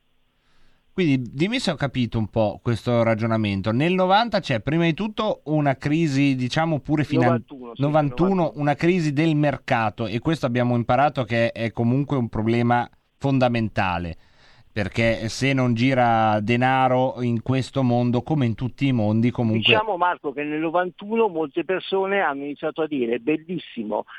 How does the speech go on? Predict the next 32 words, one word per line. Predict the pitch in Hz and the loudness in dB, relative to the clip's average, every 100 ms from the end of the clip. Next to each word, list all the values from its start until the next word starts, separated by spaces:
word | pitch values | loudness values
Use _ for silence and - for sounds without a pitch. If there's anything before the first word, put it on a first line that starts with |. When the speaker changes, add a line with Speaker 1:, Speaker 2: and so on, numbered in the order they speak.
| - | -6
Speaker 2:
avete | - 135 170 135 123 117 | -2 2 0 0 -4 -4
sopravvalutato | - 196 156 139 139 139 - 139 107 123 113 | -2 -2 -2 -4 -4 -4 -4 -4 -4 -8 -12
e | - 139 123 | -4 -4 -4
speso | - 170 135 | -6 -4 -2
un | 135 | -2
sacco | - 147 147 | -2 -2 -2
di | 131 | 0
soldi | 151 131 | 0 0
per | 104 107 | -6 -4
comprare | 127 143 120 110 104 - - _ | -2 0 0 -2 -6 -10 -20 _
tutte | 165 - | -6 0
le | 135 | 0
opere | 139 139 | 0 -2
degli | 117 113 | -6 -4
anni | 120 123 | -2 -2
ottanta". | 123 - 110 101 98 147 202 - _ _ _ _ - | -4 -2 -2 -2 -4 -2 -4 -6 _ _ _ _ -4
Alcuni | 170 175 - 226 175 135 156 | -2 -2 -8 -2 0 0 -2
oggi | - 170 170 - - 113 143 | 0 0 0 -8 -14 -10 -4
hanno | 123 123 120 | -2 0 -2
un | 120 | 0
valore, | 113 120 110 107 160 185 _ _ _ _ _ | 0 2 0 -2 -4 -8 _ _ _ _ _
ma | 135 | 0
nel | 160 170 | 0 -2
novantuno | 185 233 - 202 202 | 0 -2 -2 -4 -4
si | 190 156 | -2 -4
è | - | -4
chie-, | 165 123 143 - | -8 -8 -12 -8
molti | 156 160 185 | -2 -2 -2
si | 160 127 | -6 0
sono | 139 | -2
chiesti: | 127 135 110 123 139 | 0 -2 -2 -8 -6
"Benissimo, | 135 175 131 - 120 110 | -2 -2 -4 -6 -6 -6